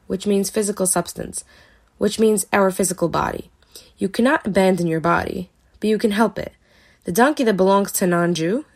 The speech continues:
is holding the Jewish burden, which is the neshama. And when a person sins, it becomes entrenched with the non-Jewish values, which is the donkey.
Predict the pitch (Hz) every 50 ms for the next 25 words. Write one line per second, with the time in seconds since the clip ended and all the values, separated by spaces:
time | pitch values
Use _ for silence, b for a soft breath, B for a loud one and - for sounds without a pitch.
0 | _ _ - 185 165 160 196 208 208 226 220 208 175 - 185 196 196 175 151 151
1 | 185 180 165 - - - - - - 175 - - 175 151 165 160 165 165 - 175
2 | 170 156 - - - B B B B B B B - 202 202 208 208 202 - -
3 | 277 269 - 240 196 - - - 233 180 170 175 175 - - 180 160 180 - -
4 | 208 196 180 180 175 - - - - 226 180 170 - - - - - 170 165 170
5 | 170 170 170 156 160 156 147 143 135 165 165 156 - - - - - - - -
6 | - 156 135 151 151 160 165 170 175 165 - - -